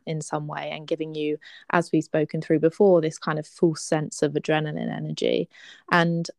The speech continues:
uh, before, uh, we started recording this, Emily and I both spoke through how important it is to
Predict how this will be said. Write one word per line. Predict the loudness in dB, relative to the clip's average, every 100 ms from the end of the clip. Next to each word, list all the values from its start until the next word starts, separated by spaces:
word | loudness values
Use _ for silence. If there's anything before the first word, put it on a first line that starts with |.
| _
uh, | -2
before, | 0 2 6 6 6 4 0
uh, | -4
we | -6
started | -4 -4 -4 -6
recording | -2 -2 0
this, | -2 0
Emily | 0 0
and | -2
I | -2 -4 -6 -18 _
both | 0 0
spoke | 0 -2 -2 -2
through | 0 4 4 2 -2
how | -2 0
important | -2 -2 -2 -2 -6 -4
it |
is | -2 -4 -6 -6
to | -2 0 0